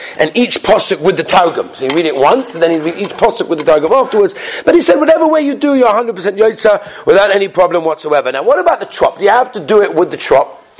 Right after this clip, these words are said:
Do you have to do Shnai Mikra together with the trop? So the Sefer Yira to Rabbeinu Yoina, already a Mishnah, Magen Avraham brings it B'Shem the Radvaz also,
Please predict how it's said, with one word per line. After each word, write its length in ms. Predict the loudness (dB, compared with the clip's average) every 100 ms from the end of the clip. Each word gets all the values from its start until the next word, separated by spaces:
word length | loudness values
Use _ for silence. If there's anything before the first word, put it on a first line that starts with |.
| -20 -14
Do 100 | 0
you 40 | 2
have 160 | 2
to 80 | -2
do 60 | -4
Shnai 360 | 0 2 2
Mikra 380 | 2 -2 -2 -2
together 360 | 2 2 2 0
with 100 | -4
the 60 |
trop? 300 | 0 0 0
So 160 | -2 -2
the 200 | -2 -6
Sefer 320 | -2 0 2
Yira 760 | 2 2 0 -2 0 2 2 0
to 100 | 0
Rabbeinu 600 | 0 2 0 2 -2 2
Yoina, 460 | 2 2 0 -2 -6 -10 -4
already 260 | 0 2
a 60 | 2
Mishnah, 320 | 0 0 -2
Magen 220 | 0 0
Avraham 260 | 2 0 0
brings 240 | -4 -4
it 80 | -6
B'Shem 260 | -2 -2 0
the 60 |
Radvaz 580 | 0 0 2 2 2 0
also, 480 | 2 2 0 -2